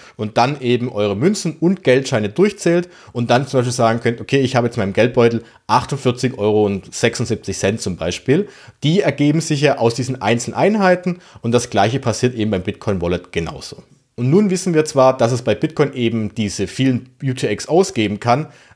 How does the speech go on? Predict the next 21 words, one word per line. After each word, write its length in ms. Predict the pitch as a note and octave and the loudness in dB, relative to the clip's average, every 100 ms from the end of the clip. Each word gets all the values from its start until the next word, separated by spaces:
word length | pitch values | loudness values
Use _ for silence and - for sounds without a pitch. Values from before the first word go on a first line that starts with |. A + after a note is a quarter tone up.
| _ | _
aber 160 | G#2+ C3 | 2 2
jetzt 80 | |
natürlich 220 | F3 D#3 D3+ | 2 0 -2
die 80 | |
Frage, 500 | C3+ B2 B2 B2+ B2 B2 | 0 2 4 4 2 -2
worin 380 | G2 C3+ E3+ | -2 2 2
besteht 260 | C#3+ - C3 | 0 -2 0
jetzt 140 | B2+ | 0
das 100 | A#2+ | -2
Problem? 420 | - G#2 F#2+ D2+ - _ _ _ _ - | -4 -8 -6 -10 -10 _ _ _ _ -2
Das 320 | C3+ - - | -2 -2 -2
Problem 360 | C3+ B2+ E3 | -2 2 2
entsteht 260 | G3+ - C#3 | 2 0 -2
nämlich 280 | B2 A2 - | -2 -4 0
dann, 320 | A2 F#3 G#3+ _ _ _ | 0 0 -6 _ _ _
wenn 240 | G#2+ D#3+ | 0 2
ihr 160 | E3 - | 0 0
eine 260 | A#2+ C3+ | 0 -2
Transaktion 600 | C3+ B2 B2 A2+ - G#2+ G#2+ | 0 -2 0 -2 0 -2 -2
verschicken 460 | G2 - E2 E2 | -4 -6 -10 -14
möchtet. 380 | D2+ - - | -16 -18 -20